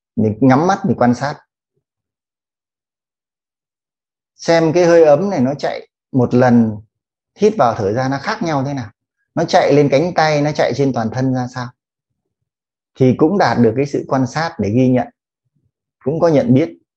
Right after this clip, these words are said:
Cũng có thể định vào thiền được. Hoặc là có người hay chính bản thân tôi cũng thử cái phương pháp là ngồi này lắng nghe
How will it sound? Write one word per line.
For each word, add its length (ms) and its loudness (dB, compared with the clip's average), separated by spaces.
Cũng 180 -2
có 120 2
thể 120 0
định 280 -2
vào 120 -6
thiền 260 -4
được. 140 -8
Hoặc 180 0
là 320 0
có 120 2
người 320 6
hay 180 -4
chính 200 2
bản 160 0
thân 240 -4
tôi 220 4
cũng 180 -6
thử 240 -4
cái 160 -8
phương 160 2
pháp 200 0
là 120 2
ngồi 260 4
này 140 0
lắng 260 -4
nghe 340 -8